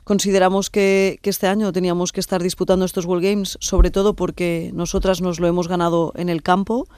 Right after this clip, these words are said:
Eh, no simplemente el año pasado con esta clasificación, sino que venimos de ser campeonas de Europa en Israel en dos mil diecinueve, subcampeonas de Europa en Irlanda dos mil veintitrés,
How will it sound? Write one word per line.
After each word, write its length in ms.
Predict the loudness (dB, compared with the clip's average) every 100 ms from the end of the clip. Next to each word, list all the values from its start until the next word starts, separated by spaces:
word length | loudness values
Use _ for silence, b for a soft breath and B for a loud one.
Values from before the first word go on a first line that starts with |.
| b b b b -2
Eh, 200 | 2 2
no 100 | 2
simplemente 920 | 0 0 2 2 2 2 2 0 -2
el 80 | -2
año 160 | 0 0
pasado 400 | -2 0 0 2
con 100 | 0
esta 220 | -2 -4
clasificación, 600 | -4 -4 -4 -2 0 0
sino 260 | 0 -2 -2
que 120 | 0
venimos 440 | 0 0 0 0
de 280 | 0 2 2 0
ser 180 | -2
campeonas 460 | 0 0 0 -2 0
de 60 | 0
Europa 440 | 2 2 0 -2 -6 b b b -4
en 160 | 0
Israel 480 | 0 0 2 2 2
en 100 | 0
dos 140 | -2
mil 120 | -2 0
diecinueve, 640 | 0 0 0 4 4 2
subcampeonas 640 | -2 -4 -4 -2 -2 -2
de 60 | -2
Europa 320 | -2 0 0
en 80 | 0
Irlanda 340 | 0 0 0
dos 180 | 0 -2
mil 120 | -2
veintitrés, 640 | 0 -2 0 2 2 0